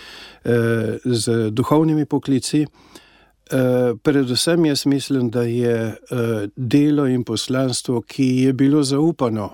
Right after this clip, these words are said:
in je zaupano še tem misionarjem, kolikor jih je še, je tako močno in tako, eh, hvalevredno, da bi bilo najslabše, da se bi mi hvalili s tem.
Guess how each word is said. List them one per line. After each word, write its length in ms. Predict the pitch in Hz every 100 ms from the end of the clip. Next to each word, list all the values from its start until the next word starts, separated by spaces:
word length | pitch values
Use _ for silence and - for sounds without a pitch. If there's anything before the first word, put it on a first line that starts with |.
| -
in 280 | 139 123 117
je 180 | 151 165
zaupano 500 | 135 143 117 104 95
še 160 | -
tem 160 | 110 120
misionarjem, 520 | 113 - 113 113 113
kolikor 380 | 104 113 104 107
jih 280 | 104 101 -
je 120 | 113
še, 300 | 101 - 127 113 - - - - -
je 340 | 131 131 135 113 - _
tako 300 | - 123 135
močno 600 | 117 107 107 - 156 151 _ _ _
in 180 | 139 117
tako, 400 | - 113 - 143 123 101
eh, 400 | - 127 117 113
hvalevredno, 840 | 101 135 117 110 113 143 151 143 123 -
da 440 | 139 131 123 120 - _ _ _ -
bi 160 | 139
bilo 220 | 151 175 180
najslabše, 480 | 180 - 175 -
da 120 | 135 123
se 120 | 131
bi 100 | 127
mi 120 | 131
hvalili 400 | - 117 107 101
s 140 | 95 -
tem. 200 | 98